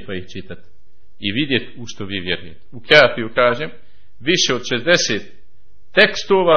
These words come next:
koji direktno upućuju na to da oni ne vjeruju da je ovo Kur'an ispravan, da je izmijenjen. Jedan od najpečatljivijih tih, e, predaja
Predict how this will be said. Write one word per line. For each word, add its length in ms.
koji 320
direktno 380
upućuju 460
na 160
to 100
da 100
oni 200
ne 220
vjeruju 300
da 60
je 60
ovo 280
Kur'an 360
ispravan, 560
da 80
je 140
izmijenjen. 420
Jedan 220
od 120
najpečatljivijih 1400
tih, 220
e, 100
predaja 400